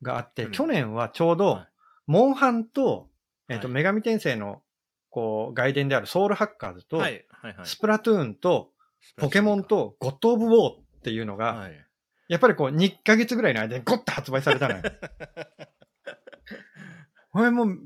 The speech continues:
Speaker 1: 去年もめちゃめちゃ辛かったんだけど、これはすごい、幸いなことに、
Speaker 2: はい。
Speaker 1: ソウルハッカーズがあんま面白くなくて助かったのよ。
Speaker 2: あー、面白かった。やばかったですね。<laughs>
Speaker 1: そう。一応クリアまではやったんだけど、
Speaker 2: はい。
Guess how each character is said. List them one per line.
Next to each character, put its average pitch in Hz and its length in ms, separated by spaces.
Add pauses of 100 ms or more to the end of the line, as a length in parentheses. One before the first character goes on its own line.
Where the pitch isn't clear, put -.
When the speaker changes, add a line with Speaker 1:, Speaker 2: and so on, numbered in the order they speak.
(140)
Speaker 1:
去 - 180
年 269 140
も 147 100
め 139 140
ち - 80
ゃ 247 40
め 247 120
ち - 40
ゃ - 80
辛 269 180
か 247 100
っ - 80
た 160 80
ん - 20
だ 131 80
け 123 60
ど、 117 60
こ 220 140
れ 277 140
は 269 360
す - 220
ご 285 140
い、 196 380 (920)
幸 269 360
い 269 40
な 269 100
こ 269 100
と 165 100
に、 127 380 (200)
Speaker 2:
は 98 140
い。 - 40
Speaker 1:
ソ 262 160
ウ 285 40
ル 277 60
ハ 285 100
ッ 285 100
カ 165 120
ー 139 40
ズ 120 100
が 110 100
あ - 20
ん 165 60
ま 175 80
面 160 140
白 220 180
く 151 80
な 127 120
く - 80
て 113 100
助 - 300
か - 40
っ - 100
た 113 80
の 90 80
よ。 85 60 (460)
Speaker 2:
あ 87 240
ー、 92 40
面 107 120
白 135 140
か 101 80
っ - 60
た。 - 100
や 85 60
ば 92 60
か 95 80
っ - 60
た - 100
で - 60
す - 100
ね。 - 140 (220)
<laughs> - 220
Speaker 1:
そ 120 260
う。 - 100
一 165 160
応 285 80
ク 285 120
リ 320 120
ア 285 60
ま 156 120
で 123 80
は 110 80
や 107 120
っ - 100
た 165 100
ん 135 60
だ 104 100
け 98 80
ど、 98 380
Speaker 2:
は 95 160
い。 95 100